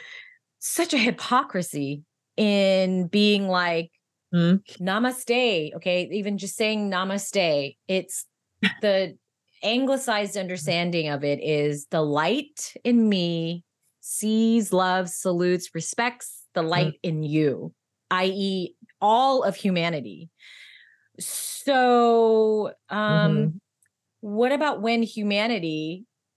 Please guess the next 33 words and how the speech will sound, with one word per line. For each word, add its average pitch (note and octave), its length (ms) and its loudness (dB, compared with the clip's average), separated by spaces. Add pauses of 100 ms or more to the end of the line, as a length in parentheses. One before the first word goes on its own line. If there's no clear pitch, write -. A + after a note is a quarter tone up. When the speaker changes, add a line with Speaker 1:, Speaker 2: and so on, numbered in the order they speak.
(400)
Speaker 1:
is G#3+ 200 0
in G#3+ 140 0
crisis? G#3+ 760 -6
Um, G#3 420 -2
Speaker 2:
<laughs> G3 40 6
Right. F3+ 340 4 (260)
Speaker 1:
wha-, A3+ 460 -2 (160)
uh, A#3 80 2
just B3 240 -2
Speaker 2:
Right. C4 100 -2
Speaker 1:
like, C4 320 0
lo-, A#3 320 -2
what A#3 240 0
Speaker 2:
What, F#4+ 100 2
Speaker 1:
is, C#4 160 -2
Speaker 2:
right. D#3+ 180 4
Speaker 1:
what E4 140 -2
is F4 180 -6
this C#4+ 140 -4
whole B3+ 220 2
thing B3 240 0
of F#3+ 80 -2
love F#3 300 0
and F3+ 140 -4
light? F#3+ 180 -2
It E3+ 140 -8
feels A3 220 -2
like G3+ 140 -6
such - 240 -10
B F3+ 160 0
S, D3+ 240 -4
right? E3+ 200 0
And E3 200 0